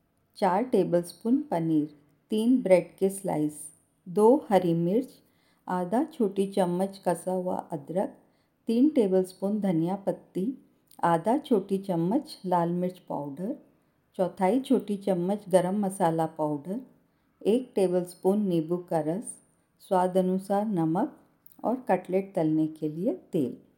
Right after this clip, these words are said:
आइए, अब आप बनाने का तरीका नोट कर लीजिए।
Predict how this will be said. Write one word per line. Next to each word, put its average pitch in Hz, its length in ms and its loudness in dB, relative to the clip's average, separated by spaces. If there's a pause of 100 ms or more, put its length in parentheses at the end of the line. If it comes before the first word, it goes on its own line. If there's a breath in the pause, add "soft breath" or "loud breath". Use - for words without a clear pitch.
(1300 soft breath)
आइए, 170 400 -2 (440 soft breath)
अब 240 220 2
आप 233 120 2
बनाने 180 560 2
का 240 160 2
तरीका 180 500 -2
नोट 196 360 2
कर 151 180 -4
लीजिए। 139 400 -14